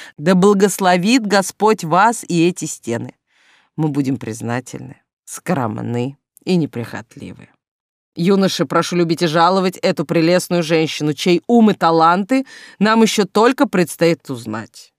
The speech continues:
Однако весть о которых уже дошла до наших ушей». Старый интриган заливался соловьем.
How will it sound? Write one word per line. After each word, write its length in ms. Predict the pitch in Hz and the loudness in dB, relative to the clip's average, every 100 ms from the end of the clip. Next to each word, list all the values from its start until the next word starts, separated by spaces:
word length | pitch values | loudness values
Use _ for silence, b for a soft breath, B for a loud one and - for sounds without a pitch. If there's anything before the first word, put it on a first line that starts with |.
| - | -6
Однако 400 | 139 139 143 143 | -2 0 -2 -2
весть 360 | 127 139 120 | -2 -2 -4
о 20 | 117 | -8
которых 420 | 120 - 120 120 | -10 -8 -10 -8
уже 200 | 127 123 | -8 -6
дошла 640 | 113 120 - 117 131 190 | -6 -8 -10 -4 0 0
до 180 | 208 214 | 0 0
наших 500 | 175 135 147 170 156 | 0 -2 -4 -8 -8
ушей». 480 | 165 - - 117 - B B B | -10 -8 -8 -8 -10 B B B
Старый 640 | - - 233 233 226 196 | -16 -8 -2 -2 0 -2
интриган 640 | 185 170 185 180 233 262 202 | -2 -4 -8 -2 -2 0 -2
заливался 500 | 180 185 202 190 185 | -2 0 0 -2 -8
соловьем. 640 | - 185 180 156 147 135 | -2 0 0 -2 -2 -4